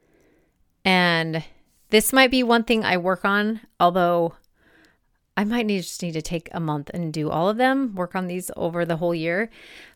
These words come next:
but making sure everybody is very w-, aware of the expectations up front so that on the back end, you're not saying, "Oh, but I thought you were gonna do this and they think that," and da, da, da, da, da, and then you go back and forth.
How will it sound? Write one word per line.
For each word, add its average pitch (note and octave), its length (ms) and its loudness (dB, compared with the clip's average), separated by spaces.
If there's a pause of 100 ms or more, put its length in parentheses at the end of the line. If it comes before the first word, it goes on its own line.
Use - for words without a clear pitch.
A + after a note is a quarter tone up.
(140)
but F3 340 6
making G3+ 220 0
sure G3 200 -2
everybody E3+ 640 0
is D#3+ 300 -6 (220)
very F#3+ 400 2
w-, E3 220 -2 (120)
aware E3 380 2
of F#3 100 -4
the E3+ 100 -4
expectations D#3 840 -10 (720)
up F3 200 4
front - 600 -6 (120)
so - 280 0
that E3+ 180 4
on E3+ 120 -2
the D#3 80 -2
back F#3 420 8
end, F3 320 2
you're F#3 100 0
not - 160 -2
saying, F#3 220 -4
"Oh, C4+ 260 6
but A#3+ 140 0
I A#3+ 80 0
thought B3 200 0
you B3 100 0
were B3 40 0
gonna A#3 180 0
do A3+ 120 -2
this A#3 360 0
and F#3+ 160 -6
they A3 140 -2
think G#3+ 600 -8 (560)
that," G3 460 0
and D#3+ 140 -8
da, F3+ 120 0
da, F#3 120 -2
da, F3+ 220 -2
da, E3+ 60 -2
da, C#3+ 180 0
and D#3 180 -6
then D3 220 -8 (120)
you F3 160 -6
go D#3 100 -2
back - 200 -8
and E3+ 100 -20
forth. - 200 -16